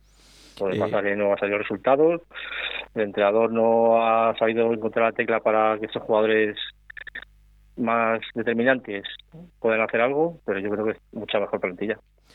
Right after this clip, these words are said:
Speaker 2: Eh, bueno, pues, eh, la verdad que, eh, yo ahí estoy de acuerdo contigo, que creo que tenemos mejor plantilla. Yo creo que el lastre que tiene el Real Valladolid es esos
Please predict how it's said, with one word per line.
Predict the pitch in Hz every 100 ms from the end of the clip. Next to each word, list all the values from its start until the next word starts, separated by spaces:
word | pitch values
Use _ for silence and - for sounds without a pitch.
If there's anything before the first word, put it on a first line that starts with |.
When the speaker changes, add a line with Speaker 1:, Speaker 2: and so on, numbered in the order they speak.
| - - - - _
Speaker 2:
Eh, | - 110 101 95 90
bueno, | 107 101 -
pues, | 95 -
eh, | 92
la | 90
verdad | 92 95
que, | - 104 101
eh, | 113 104 101 -
yo | - 101 143
ahí | 180 147
estoy | 143 143
de | 127
acuerdo | 131 127
contigo, | 120 98 113 175
que | - 101
creo | 107 107
que |
tenemos | 107 101 104
mejor | 98 - -
plantilla. | 95 87 95 110 139
Yo | 107
creo | - 110 107
que | - 104 104
el | 101
lastre | 120 120 123
que | 120
tiene | 113
el | 113
Real | 110
Valladolid | 107 104 113 120
es | 104 117
esos | 107 - 101 -